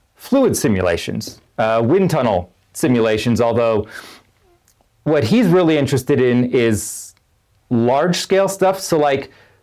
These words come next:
weather flow over islands, which <laughs> obviously you, you can't build a wind tunnel for that. Uh, the scale doesn't work. So the idea is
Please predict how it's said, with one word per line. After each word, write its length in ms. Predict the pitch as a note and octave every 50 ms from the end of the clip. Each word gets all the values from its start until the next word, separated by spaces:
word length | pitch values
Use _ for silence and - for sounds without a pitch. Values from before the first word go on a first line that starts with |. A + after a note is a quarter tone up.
| _ _ _ -
weather 500 | - D#3+ D3 C#3 F3 G#3+ G#3+ A3 G#3+ G3+
flow 360 | G#3+ - - F3+ F3 F3 F3+
over 480 | - E3+ E3 D#3 D#3 C#3+ C#3 B2+ - - -
islands, 680 | - C3+ C#3+ C3+ A2+ F#2 E2 D2+ D2+ D#2 F2 - - -
which 240 | A#2+ C#3+ D#3+ D#3 E3+
<laughs> 100 | E3+ D#3+
obviously 580 | C#3+ C#3+ B2 - F#3+ D#3+ - - D#3+ D3+ C3
you, 240 | A#2+ A#2+ A2 - - -
you 160 | A#2+ A2+ G#2 - - -
can't 260 | - C#3 A#2 A2 A2
build 180 | - A#2 G#2 G2+
a 40 | G2+
wind 260 | G2+ B2 C3+ B2+ A#2+
tunnel 240 | A2+ G#2 F#2 F#2 F#2
for 180 | - - G#2
that. 380 | F2+ F2 F2 F2 - - - _ _ - - - - - - _ _ -
Uh, 400 | - G2 G2 F#2 F2+ F2 F#2 - - - _ _ _ _ A3+ - -
the 200 | C#4+ A#2+ G#2+ A#2+
scale 360 | - - - D#3 C#3+ C3+ B2+
doesn't 320 | G#2+ A#2 A2 - A2+ G#2+ G#2+
work. 400 | A#2+ C3+ A#2 G2+ G2+ - - _ _ _ - - - - - - _ _ _ _ _ -
So 640 | - - - - F3 D#3+ D#3 D3+ D3 C#3+ B2+ C3 - _ _ _ _ _ _ _ _ _ _ _ _ _ _ -
the 300 | B2 A2+ G#2+ B2 C#3 D3
idea 480 | C3+ C3 C3+ G#2+ D3+ G#3 A#3 A#3 F#3+ D#3
is 500 | D#3 D3 C#3 C3 C3 C3 B2 B2+ -